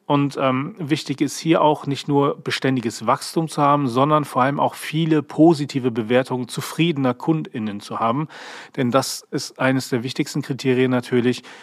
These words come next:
nicht nur, dass man viel verkauft, sondern dass die KundInnen am Ende auch zufrieden sind.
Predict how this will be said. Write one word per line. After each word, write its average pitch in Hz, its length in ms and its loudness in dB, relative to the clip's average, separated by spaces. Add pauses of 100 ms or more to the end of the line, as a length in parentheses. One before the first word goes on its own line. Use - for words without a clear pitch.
(140)
nicht 139 200 -4
nur, 127 100 2
dass 120 160 -2
man 113 100 -2
viel 175 220 -2
verkauft, 127 500 2
sondern 123 180 0
dass 113 160 -4
die - 80 -14
KundInnen 135 640 0
am 120 140 -6
Ende 113 200 -6
auch 110 120 -10
zufrieden 147 420 -4
sind. 101 160 -16